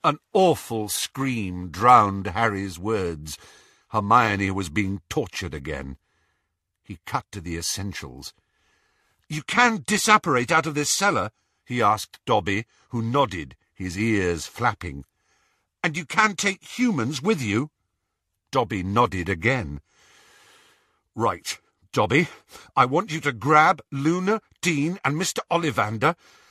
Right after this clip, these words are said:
and take them, take them to" "Bill and Fleurs," said Ron.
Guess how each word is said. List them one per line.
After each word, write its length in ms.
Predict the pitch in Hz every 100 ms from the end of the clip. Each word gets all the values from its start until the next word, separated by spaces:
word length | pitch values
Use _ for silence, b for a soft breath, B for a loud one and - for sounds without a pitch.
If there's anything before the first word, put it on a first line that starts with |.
| b -
and 180 | 147 -
take 240 | 185 202
them, 320 | 165 165 160 _ _ _ _ _
take 220 | - 202 202
them 160 | 180 -
to" 360 | 196 185 190 175 _ _ _ _ _ _ _ _ -
"Bill 160 | 247
and 160 | 220 185
Fleurs," 540 | 226 240 202 135 - - _
said 300 | - 143 123 113
Ron. 280 | 110 95